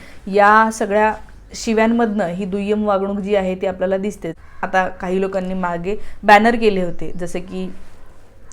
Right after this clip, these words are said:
"आईवरून शिव्या आहे, शिवी आहे एखादी की काय", आता मी ते म्हणणार नाही की "तुझ्या आईला" आणि पुढे असं काहीतरी, तर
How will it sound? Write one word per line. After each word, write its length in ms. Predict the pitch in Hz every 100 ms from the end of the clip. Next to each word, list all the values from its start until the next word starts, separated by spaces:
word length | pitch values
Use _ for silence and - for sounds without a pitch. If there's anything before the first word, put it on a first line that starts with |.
| - -
"आईवरून 400 | 196 233 233 240
शिव्या 300 | 247 214 175 - -
आहे, 280 | 196 180 - -
शिवी 220 | - 269
आहे 160 | 220 180
एखादी 300 | 175 165 156
की 200 | - 190
काय", 200 | 226 277 - - - - - - - - - -
आता 160 | 180
मी 120 | 185
ते 220 | 190 - - - -
म्हणणार 300 | 196 208 220
नाही 160 | 202 165
की 100 | 170
"तुझ्या 340 | 175 185 190
आईला" 420 | 185 180 180 196 - - -
आणि 260 | 175 190 190 -
पुढे 160 | 196
असं 140 | 185 180
काहीतरी, 300 | - 151 - - - - - - - - - -
तर 220 | 220 226